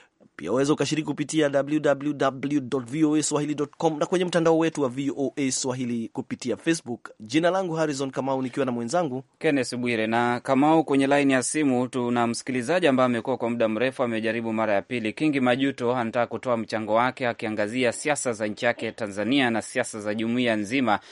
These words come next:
Speaker 2: zinazo-, zinavyomsaidia ama zinazosaidia nchi yake. Kingi Majuto, karibu kwenye Live Talk.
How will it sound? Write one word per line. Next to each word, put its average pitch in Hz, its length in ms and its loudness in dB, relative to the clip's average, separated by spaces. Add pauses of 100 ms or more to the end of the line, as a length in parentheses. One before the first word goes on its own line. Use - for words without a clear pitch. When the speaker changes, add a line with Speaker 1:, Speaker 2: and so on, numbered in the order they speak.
(320)
Speaker 2:
zinazo-, 131 800 2 (120)
zinavyomsaidia 139 920 2
ama 127 180 2
zinazosaidia 117 720 -2
nchi 110 200 -4
yake. 104 260 0
Kingi 175 260 0
Majuto, 156 420 4
karibu 156 380 2
kwenye 131 220 2
Live 117 240 6
Talk. 85 200 -8